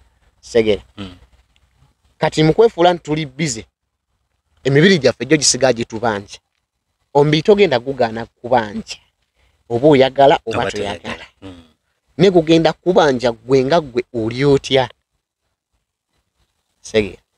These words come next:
Speaker 2: So, busy eno.
Speaker 1: Busy.
Speaker 2: Buli muntu ajaga mwana busy, mwana busy.
Speaker 1: Abamu.
Speaker 2: Mm.
Speaker 1: Twesalira dde emisango.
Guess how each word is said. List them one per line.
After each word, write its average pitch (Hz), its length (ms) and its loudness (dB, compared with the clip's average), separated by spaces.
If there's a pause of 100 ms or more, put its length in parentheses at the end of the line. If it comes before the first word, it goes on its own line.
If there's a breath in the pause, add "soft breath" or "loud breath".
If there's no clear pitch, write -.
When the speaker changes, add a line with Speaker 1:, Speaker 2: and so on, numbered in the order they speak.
(1080)
Speaker 2:
So, - 200 0
busy 127 640 2
eno. 113 280 0 (120)
Speaker 1:
Busy. 123 440 -6 (680)
Speaker 2:
Buli 139 200 2
muntu 139 180 4
ajaga 151 300 4
mwana 117 320 -6 (180)
busy, - 500 -14
mwana 90 340 -8
busy. - 280 -6
Speaker 1:
Abamu. 185 580 2
Speaker 2:
Mm. 107 200 -8 (1600)
Speaker 1:
Twesalira 143 480 4
dde 123 180 -2
emisango. 123 680 -4